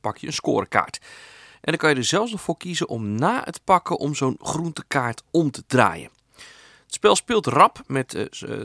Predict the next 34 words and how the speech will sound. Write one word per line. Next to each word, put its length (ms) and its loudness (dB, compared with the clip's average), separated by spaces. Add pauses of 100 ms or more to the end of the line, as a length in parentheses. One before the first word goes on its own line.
twee 440 0
of 200 -8
met 220 -10
meer 240 -4
spelers. 580 0 (360)
En 120 -4
voor 120 2
de 180 2
mensen 340 0
die 100 -2
wat 180 -2
meer 280 -2
uitdaging 640 2
zoeken, 380 -4
kan 180 0
je 120 -2
ook 220 0
met 220 -6 (120)
Point 360 2 (100)
City 640 -2 (100)
aan 220 -4
de 80 -6
slag. 420 0 (340)
Maar 120 -4
dit 140 -4
is 100 -6
dus 280 -4 (160)
Point 240 2
Salad. 440 -4 (580)
Op 140 6
acht, 400 4
Bad 520 4
Company 600 2
van 340 -2